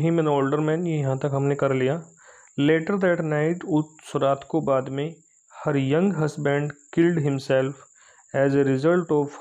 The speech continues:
harsh remark, और जो उसके हस्बैंड थे उन्होंने खुद को ही मार डाला था, मतलब सुसाइड कर लिया था, क्योंकि हार्श रिमार्क, हार्श रिमार्क का मतलब होता है कि ब्लांचे जो उसकी वाइफ थी, उसने उसको इतनी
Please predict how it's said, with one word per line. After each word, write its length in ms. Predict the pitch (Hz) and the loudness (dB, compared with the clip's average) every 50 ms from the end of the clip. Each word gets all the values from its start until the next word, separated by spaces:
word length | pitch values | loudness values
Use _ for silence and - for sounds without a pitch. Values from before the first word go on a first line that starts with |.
| - - - | -16 -8 -4
harsh 440 | - 135 139 143 147 147 139 135 135 131 | 0 0 2 2 0 0 -2 -4 -4 -4
remark, 400 | 131 135 139 135 135 139 139 - - - - _ _ _ _ - - - - - - - - _ - | -4 -2 -2 -2 -2 -2 -4 -6 -12 -20 -20 _ _ _ _ -20 -20 -20 -20 -20 -20 -20 -12 _ -2
और 280 | 135 123 120 120 120 120 120 120 123 120 120 123 - - - 143 | 0 2 2 2 0 -2 -2 -4 -6 -6 -6 -8 -10 -14 -14 -8
जो 160 | 135 139 147 | -4 -2 -2
उसके 220 | 147 147 - - | -2 -2 -2 -2
हस्बैंड 540 | 156 139 131 139 135 143 151 165 180 185 180 175 | 0 0 0 0 0 0 2 2 0 0 -2 -4
थे 260 | - - 160 160 160 | -2 -2 0 0 0
उन्होंने 360 | 165 147 139 139 139 143 143 | 0 0 -2 -2 -2 -2 -4
खुद 300 | 143 - - 151 139 147 | -6 -4 -4 -2 -2 -2
को 200 | 151 - 160 156 | -2 -2 0 0
ही 460 | 143 139 139 143 147 156 160 151 131 | 0 0 -2 -2 -4 -4 -6 -4 -2
मार 220 | 131 131 131 131 131 | 0 0 0 0 0
डाला 200 | 135 135 135 131 | 0 0 0 -2
था, 120 | 131 139 | -4 -6
मतलब 160 | 135 135 135 | -8 -8 -8
सुसाइड 400 | - - 135 127 - 139 143 151 | -8 -10 -8 -4 -2 -2 -2 -2
कर 200 | 156 - 147 139 | -2 -2 -2 -2
लिया 200 | 139 135 139 139 | 0 0 0 0
था, 300 | 135 143 143 139 143 - - - - - - - - _ _ - | 0 0 -4 -4 -6 -8 -12 -20 -20 -20 -20 -20 -20 _ _ -2
क्योंकि 640 | - 151 151 151 147 - 165 160 165 165 - - - | 0 0 0 0 0 0 0 0 0 0 -2 -6 -10
हार्श 440 | - - - 139 135 143 139 135 - | -14 -6 -2 0 0 0 0 -2 -4
रिमार्क, 340 | 139 135 131 127 123 123 120 - | -6 -4 -4 -4 -4 -6 -6 -6
हार्श 260 | - 135 139 139 139 | -4 -2 -2 -2 -4
रिमार्क 300 | 147 143 139 139 139 139 - | -4 -2 -2 -2 -2 -2 -4
का 80 | 139 | -4
मतलब 240 | 139 135 135 139 139 | -2 -2 0 0 0
होता 260 | 135 135 135 - 147 | -2 -2 -2 -2 -2
है 200 | 139 135 151 165 170 - - - - - - - _ _ - | 0 0 -2 -4 -6 -12 -18 -20 -20 -20 -20 -20 _ _ -4
कि 240 | - 151 143 139 135 | -2 0 2 2 0
ब्लांचे 580 | 135 135 139 135 139 147 165 175 170 - 170 | 0 0 0 2 2 2 0 -2 -2 -2 -2
जो 120 | 156 160 151 | 0 0 -2
उसकी 220 | 151 156 - 143 | -2 -2 -2 0
वाइफ 320 | 131 135 135 139 139 139 - | 2 2 2 2 0 -2 -6
थी, 120 | - - 143 | -6 -6 -6
उसने 320 | 139 - - 143 147 147 | -6 -6 -6 -4 -2 -2
उसको 420 | 135 139 135 135 - - 151 143 135 | -2 -2 -4 -8 -6 -4 -2 -2 -2
इतनी 400 | 131 - 143 143 147 151 156 | -2 -4 -2 -2 0 0 -2